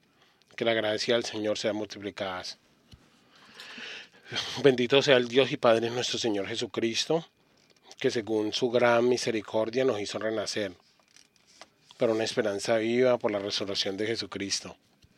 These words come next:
de los muertos, para una generación, herencia incorruptible, incontaminada, inmancesible, reservada en los cielos, para nosotros, que sois guardados por el poder de Dios mediante la fe,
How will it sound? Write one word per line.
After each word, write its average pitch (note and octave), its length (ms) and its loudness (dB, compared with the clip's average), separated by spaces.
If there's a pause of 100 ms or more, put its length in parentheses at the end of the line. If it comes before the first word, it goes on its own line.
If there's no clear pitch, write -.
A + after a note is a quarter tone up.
(920)
de A2+ 140 -4
los G2+ 180 -2
muertos, G#2+ 640 -6 (840)
para A2+ 200 0
una A#2+ 140 2
generación, A2 640 0
herencia G#2+ 340 0
incorruptible, A2+ 960 -2
incontaminada, G2+ 960 -2 (600)
inmancesible, A2+ 880 0
reservada G2 600 -2
en A#2+ 100 4
los G#2+ 140 0
cielos, G#2+ 600 -4 (1120)
para A2+ 180 0
nosotros, G2+ 760 -4 (800)
que A2+ 120 -2
sois G#2+ 180 -2
guardados A#2 500 4
por A#2 140 0
el G#2+ 140 -2
poder G#2 500 -2
de A2+ 140 0
Dios A#2+ 380 0
mediante G#2 420 -2
la F2+ 140 -8
fe, G2 280 -8